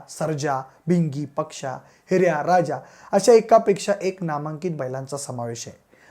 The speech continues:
मंडळी, पंढरीशेठ फडके यांचं आपल्या ड्रायव्हरांवर पण विशेष प्रेम होतं. एखाद्या ड्रायव्हरानं सांगून एखादी गाडी मारली की त्याला बुलेट, स्प्लेंडर अशा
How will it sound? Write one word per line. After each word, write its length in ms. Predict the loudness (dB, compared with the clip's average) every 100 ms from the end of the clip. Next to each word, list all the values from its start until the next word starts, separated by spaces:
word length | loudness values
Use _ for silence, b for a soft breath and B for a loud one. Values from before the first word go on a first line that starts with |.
| b
मंडळी, 240 | 6 6
पंढरीशेठ 600 | 6 6 8 6 4 0
फडके 340 | 2 0 2 0
यांचं 320 | -2 -2 -4
आपल्या 300 | -4 -4 -6
ड्रायव्हरांवर 580 | -4 -4 -2 -4 -6 -10
पण 200 | -8 -6
विशेष 320 | -6 -6 -8
प्रेम 240 | -8 -10
होतं. 220 | -10 -14 -20 _ b b b
एखाद्या 340 | 0 4 4 6
ड्रायव्हरानं 520 | 4 4 4 2 0
सांगून 400 | -4 -6 -6 -6
एखादी 280 | -6 -6 -4
गाडी 220 | -4 -2
मारली 400 | 4 6 6 0
की 320 | -4 -12 -2
त्याला 240 | 6 8
बुलेट, 480 | 8 6 4 2 -2
स्प्लेंडर 420 | -10 -2 -2 -2
अशा 200 | -4 -8